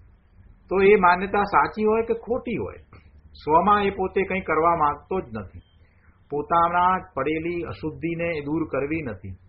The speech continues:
પોતામાં રહેલા વિભાવ ભાવ, પોતાના વિકારી ભાવે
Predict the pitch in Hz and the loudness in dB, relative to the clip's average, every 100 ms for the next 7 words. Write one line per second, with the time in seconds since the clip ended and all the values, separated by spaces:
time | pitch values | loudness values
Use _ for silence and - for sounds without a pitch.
0 | - _ _ 147 156 170 165 170 170 175 | -20 _ _ -6 -4 0 2 2 2 2
1 | 143 143 156 160 160 131 104 135 160 139 | 2 2 2 0 -2 -6 -4 0 0 0
2 | 139 151 151 131 120 147 147 151 156 156 | 0 0 -2 -6 -8 -4 -4 -2 -4 -4
3 | - _ _ _ _ 123 - 151 156 139 | -8 _ _ _ _ -14 -2 0 0 -4
4 | 120 123 151 | -2 0 0